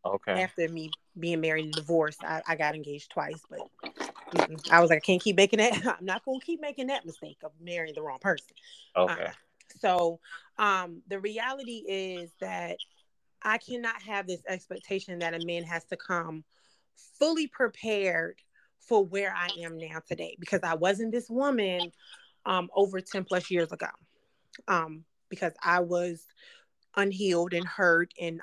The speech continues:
Speaker 2: operating a lot of ego. So it was harder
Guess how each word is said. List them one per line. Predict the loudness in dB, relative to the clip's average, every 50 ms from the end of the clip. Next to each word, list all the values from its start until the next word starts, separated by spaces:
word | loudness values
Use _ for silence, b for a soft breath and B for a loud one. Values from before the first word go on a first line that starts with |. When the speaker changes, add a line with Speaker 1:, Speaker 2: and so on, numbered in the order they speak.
| -6
Speaker 2:
operating | -6 -8 -6 -6 -6 -4 -4 -4 -6 -6 -10
a | -10 -6
lot | -2 -2 -2 -2
of | -4 -8
ego. | -8 -8 -8 -2 0 2 2 2 0 -2 -4 -8 B B B B B B B B _ _ -4
So | -4 -2 -2 -2 -2 -4 -4 -4
it | -4 -4 -4
was | -4 -6 -8 _
harder | -20 -12 -6 -4 -2 -2 -2 0 0 -2